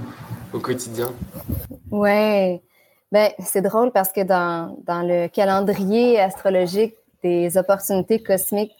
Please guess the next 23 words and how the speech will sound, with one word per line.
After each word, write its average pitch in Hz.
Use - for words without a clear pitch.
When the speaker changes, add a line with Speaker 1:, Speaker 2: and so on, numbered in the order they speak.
Speaker 2:
euh, 175
deux 190
mille 208
vingt-trois, 196
c'est 226
mon 180
tout -
nouveau 202
calendrier 185
astro. 233
Euh, 180
il 180
y 202
a 208
une, 220
il 190
y 202
a 196
une 196
petite 269
mention 214
à 233
l'intérieur 190